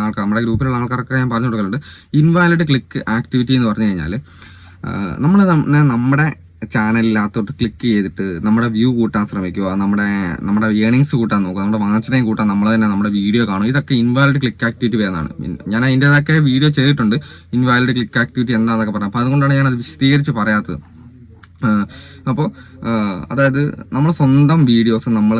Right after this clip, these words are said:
നമ്മുടെ ആപ്പ്, YouTube-ൻ്റെ ആപ്പ്, ആപ്ലിക്കേഷനിൽ കയറിയിട്ട് നമ്മൾ തന്നെ നമ്മുടെ വീഡിയോസ്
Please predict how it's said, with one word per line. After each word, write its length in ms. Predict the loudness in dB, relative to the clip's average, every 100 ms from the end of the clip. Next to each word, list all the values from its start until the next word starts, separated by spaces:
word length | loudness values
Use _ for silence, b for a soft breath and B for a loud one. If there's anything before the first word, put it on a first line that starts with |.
| 0
നമ്മുടെ 260 | 0 0 0 -2
ആപ്പ്, 180 | -6 -4 -2
YouTube-ൻ്റെ 380 | -2 -2 -2 -2
ആപ്പ്, 160 | -4 -6 -6
ആപ്ലിക്കേഷനിൽ 440 | -4 -4 -6 -6
കയറിയിട്ട് 280 | -6 -4 -4 -2
നമ്മൾ 220 | 0 0 0
തന്നെ 140 | 0 0
നമ്മുടെ 220 | 0 0 2
വീഡിയോസ് 380 | 2 2 0